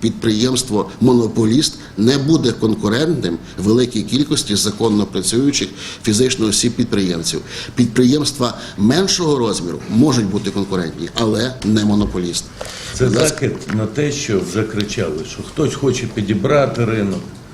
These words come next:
Speaker 2: Ніхто не хоче, бо там нема правил і нема рентабельності.
Speaker 1: Так.
Speaker 2: Безумовно, як в усьому світі, бо великі підприємства прийшли би в цей ринок, за, тому що вони до,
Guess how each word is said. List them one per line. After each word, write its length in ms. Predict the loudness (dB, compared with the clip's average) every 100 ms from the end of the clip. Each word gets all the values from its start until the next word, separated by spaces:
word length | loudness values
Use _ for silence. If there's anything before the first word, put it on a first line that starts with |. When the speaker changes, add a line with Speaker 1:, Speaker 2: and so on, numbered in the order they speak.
| -20 -4
Speaker 2:
Ніхто 300 | -4 0 0
не 160 | 2 0
хоче, 320 | 0 -2 -2 -6
бо 60 | -4
там 240 | 0 2
нема 220 | 2 2 0
правил 480 | 2 2 4 2
і 40 | 2
нема 220 | 2 2
рентабельності. 460 | 2 0 -2 -4 -8 -10 -12 -12
Speaker 1:
Так. 460 | -14 -14 -14 -8 0
Speaker 2:
Безумовно, 520 | 2 4 4 4 4
як 260 | 2 2
в 20 | 0
усьому 360 | 0 0 0 0
світі, 280 | 2 2 2
бо 120 | 4
великі 440 | 4 4 2 2 -2
підприємства 760 | -2 -2 2 4 2 0 -4
прийшли 500 | -2 0 0 0 0
би 220 | 0 -4 -10 -12 -18 -18 -16
в 120 | 0
цей 200 | 2 4
ринок, 320 | 2 2 0 -2 -12 -16 -16 -16 -18 -4
за, 180 | 0 0 -2 -10 -16 -16 -14 -8 0
тому 240 | 2 2
що 180 | 0 2
вони 300 | 2 2 2
до, 180 | 2